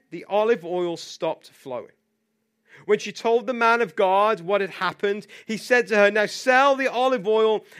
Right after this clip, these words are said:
and pay your debts, and you and your sons can live on what is left over."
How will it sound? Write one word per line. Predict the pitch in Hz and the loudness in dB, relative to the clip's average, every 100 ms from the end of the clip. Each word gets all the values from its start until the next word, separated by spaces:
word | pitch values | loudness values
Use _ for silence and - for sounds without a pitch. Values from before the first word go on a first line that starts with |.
| 165 | -12
and | 180 | -12
pay | - 247 | -2 0
your | 254 262 202 | 2 0 -2
debts, | 196 185 170 - - - - - | 2 0 0 -12 -20 -20 -20 -8
and | 185 185 | -6 -6
you | 151 247 262 262 | -4 -2 -2 -2
and | 214 240 | -2 -2
your | 240 | -2
sons | 233 - 185 170 175 175 156 - _ | -6 -4 -4 -2 -4 -8 -12 -20 _
can | - 180 202 | -8 -6 2
live | 247 202 170 165 143 _ _ - | 4 6 4 -2 -6 _ _ -8
on | 160 156 | -8 -2
what | 214 185 156 - - | 0 0 -2 -10 -12
is | 165 165 | -6 -6
left | 147 165 165 151 - _ - | -4 -4 -4 -8 -20 _ -14
over." | 127 123 107 | -10 -10 -12